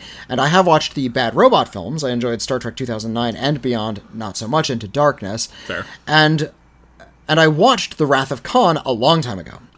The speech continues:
Speaker 2: Okay.
Speaker 1: Another thing to know about me is, while I love movies, I really enjoy sitting and watching an entire television series.
Speaker 2: Mm.
Speaker 1: I'm just going to my, my point.
Speaker 2: Yeah, we
Speaker 1: Uh,
Speaker 2: get
Speaker 1: I,
Speaker 2: it, yeah.
Speaker 1: I think that it has more to do with my A D H D, and I just
Speaker 2: Mm.
Speaker 1: have a difficult time with long, the f-, long-form nature of them.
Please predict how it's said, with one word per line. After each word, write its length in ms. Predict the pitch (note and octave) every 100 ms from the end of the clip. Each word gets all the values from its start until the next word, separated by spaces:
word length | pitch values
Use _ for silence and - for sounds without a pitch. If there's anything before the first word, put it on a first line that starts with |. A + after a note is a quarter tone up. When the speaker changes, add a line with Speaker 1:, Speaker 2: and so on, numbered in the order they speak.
| -
Speaker 2:
Okay. 60 | - - - -
Speaker 1:
Another 240 | F#3 G#3+
thing 180 | G#3 A3+
to 100 | F3
know 140 | E3
about 240 | D3+ D3 C#3
me 100 | C3+
is, 160 | C3
while 140 | C3 B2+
I 60 |
love 240 | B2+ D3 C#3+
movies, 280 | F#3 F3 D3
I 40 |
really 260 | D3+ E3 E3
enjoy 220 | D3+ D3
sitting 340 | - E3 D#3
and 100 | D3
watching 300 | B2 C3+ C3+
an 60 | B2
entire 300 | B2 A#2 G#2
television 680 | - - F4+ C4 C#3 G#2 F#2
series. 460 | - A1+ - A2+
Speaker 2:
Mm. 260 | A2+ A2+ G2 -
Speaker 1:
I'm 280 | F#2+ F#2 D#2
just 340 | E2 _ -
going 200 | G2+ G2
to 120 | G2 D#2+ -
my, 140 | A2+
my 160 | A2+ C#3
point. 340 | - G#2+ G2
Speaker 2:
Yeah, 140 | C#3 C#3
we 80 | F3
Speaker 1:
Uh, 40 |
Speaker 2:
get 120 | G#2
Speaker 1:
I, 20 | B2
Speaker 2:
it, 20 |
yeah. 160 | C#3 C#3
Speaker 1:
I 100 | E3+
think 220 | F3+ G#3+ F#3
that 140 | F#3
it 20 |
has 180 | E3+ C#3+
more 160 | D#3 D3+
to 80 |
do 120 | C#3+ D3
with 120 | C3+
my 120 | C#3+
A 220 | B2+ D3
D 200 | B2 A2+ A#2+
H 200 | A#2+ B2+
D, 280 | D3 A#2 E2+
and 100 | G2
I 80 |
just 160 | A2+ A#2+
Speaker 2:
Mm. 40 |
Speaker 1:
have 200 | B2+ G#2
a 280 | G#2 A#2 A2
difficult 360 | A#2+ C3 B2 A#2
time 400 | - E3+ E3 D#3
with 300 | C3+ - C#3
long, 340 | C3 C3+ C3
the 60 | C#3+
f-, 100 | -
long-form 500 | D#3+ F3 E3 D#3 A#2
nature 360 | A2+ G#2 G2
of 140 | E2 -
them. 220 | C#2+